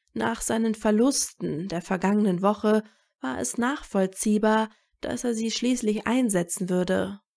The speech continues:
doch es ärgerte Harry trotzdem. Es bekräftigte die Tatsache,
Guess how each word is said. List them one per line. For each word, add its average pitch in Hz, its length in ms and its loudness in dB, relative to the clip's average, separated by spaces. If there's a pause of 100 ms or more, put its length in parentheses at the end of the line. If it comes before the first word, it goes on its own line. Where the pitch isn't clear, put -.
(120)
doch - 160 -4
es 196 120 -2
ärgerte 196 420 -2 (120)
Harry 190 180 0
trotzdem. 180 680 -6 (760)
Es 233 220 0
bekräftigte 196 800 -2
die 175 120 -2
Tatsache, 208 720 0